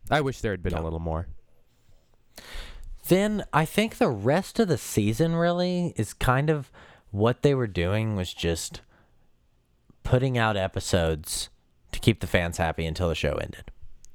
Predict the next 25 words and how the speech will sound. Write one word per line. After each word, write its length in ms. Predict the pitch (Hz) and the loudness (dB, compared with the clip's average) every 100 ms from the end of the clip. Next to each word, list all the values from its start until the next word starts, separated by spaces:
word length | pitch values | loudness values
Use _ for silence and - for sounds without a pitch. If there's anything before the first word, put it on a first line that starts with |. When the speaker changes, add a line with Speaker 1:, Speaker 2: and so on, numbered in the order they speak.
| - | -4
Speaker 1:
Yes. 420 | 101 - - - - - - - - | -2 -2 -6 -10 -20 -20 -20 -20 -4
And 280 | 151 185 180 | 0 0 0
none 260 | - 147 151 | 0 2 4
of 60 | 160 | 4
Speaker 2:
You 60 | |
Speaker 1:
them 180 | 156 160 | 6 4
Speaker 2:
know? 60 | 156 | 4
Speaker 1:
are, 200 | 131 117 - | 0 -4 -2
none 240 | 131 151 | 2 4
of 60 | 165 | 4
them 120 | 147 | 2
are 60 | |
bad. 360 | 107 87 - - - - - - - _ _ _ _ - | 2 2 0 -8 -8 -10 -14 -20 -20 _ _ _ _ -2
Speaker 2:
No, 520 | 120 147 175 127 95 | 2 4 4 2 -2
but 260 | 113 135 | 0 2
also 280 | - 143 - | 2 0 2
none 240 | 156 143 135 | 2 2 2
of 60 | |
them 140 | 127 123 | 0 0
are 80 | |
really 240 | 113 117 113 | 2 2 2
important. 680 | 92 - 98 87 65 - - | 2 2 2 0 -4 -16 -4
Speaker 1:
Yes. 400 | 110 90 - - - - | 0 2 0 -2 -8 0
Speaker 2:
You 120 | 98 | 2
know? 300 | 98 98 | 2 0